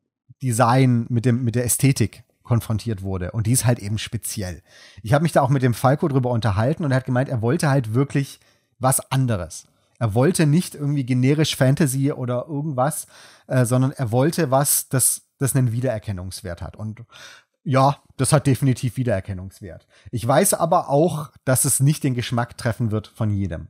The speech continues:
Allein von der Optik, von der Ästhetik, auch von den Artworks her. Also ihr seht es hier jetzt auf dem,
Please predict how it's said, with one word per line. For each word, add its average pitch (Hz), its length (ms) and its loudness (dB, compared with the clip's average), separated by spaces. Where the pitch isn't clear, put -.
Allein 139 600 -2
von 151 160 4
der 160 160 4
Optik, - 340 -2
von 120 160 0
der 123 120 -4
Ästhetik, 127 500 -4
auch 123 160 -6
von 143 120 0
den 131 120 2
Artworks 113 520 -4
her. 92 160 0
Also 98 140 -2
ihr 110 80 -2
seht 117 160 0
es 117 100 -2
hier 123 100 2
jetzt 107 100 0
auf 101 180 -4
dem, 95 160 -2